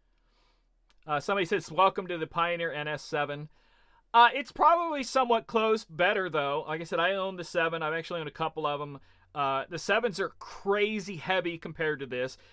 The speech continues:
This is literally the exact same weight as the, uh, Rane one. I did, uh, look at the sizes. So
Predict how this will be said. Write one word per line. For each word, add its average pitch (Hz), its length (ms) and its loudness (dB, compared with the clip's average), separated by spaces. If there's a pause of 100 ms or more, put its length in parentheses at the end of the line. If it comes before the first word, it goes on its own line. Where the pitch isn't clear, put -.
(160)
This 220 240 0
is 185 260 0
literally 202 460 0
the 180 120 0
exact 170 520 0
same 196 480 -6
weight 170 400 -4 (360)
as 160 560 0
the, 143 400 -12 (140)
uh, 135 240 -2
Rane 165 400 -6
one. 170 400 0 (100)
I 147 140 0
did, 190 440 -2 (280)
uh, 151 280 0 (340)
look 180 220 0
at 190 100 -6
the 175 80 -10
sizes. 170 560 2 (340)
So 180 400 4